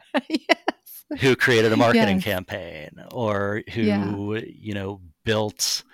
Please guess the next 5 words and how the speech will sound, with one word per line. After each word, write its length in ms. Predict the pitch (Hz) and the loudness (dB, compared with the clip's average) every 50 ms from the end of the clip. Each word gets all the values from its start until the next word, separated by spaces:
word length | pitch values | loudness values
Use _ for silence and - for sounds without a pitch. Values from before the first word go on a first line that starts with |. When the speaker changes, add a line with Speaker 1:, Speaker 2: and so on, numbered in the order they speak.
| - - - - - - - _ _ _ _ _ _ _ _ _ - | -20 -20 -20 -20 -20 -20 -20 _ _ _ _ _ _ _ _ _ -8
Speaker 2:
a 120 | - 120 | -6 -6
bridge 580 | 101 90 107 104 107 104 98 90 87 80 - - - | -4 -2 0 0 2 2 0 -2 -4 -6 -8 -10 -8
or 220 | - 101 92 98 | -8 -6 -6 -8
whatever. 880 | 95 90 95 98 95 95 104 117 - 104 98 87 - - - - - - | -8 -8 -8 -6 -4 -4 -4 -4 -4 -4 -6 -6 -6 -8 -10 -12 -16 -16
And, 800 | - - 107 101 98 95 95 95 92 92 98 95 95 98 95 | -14 -10 -8 -8 -6 -6 -8 -8 -10 -10 -12 -12 -12 -14 -16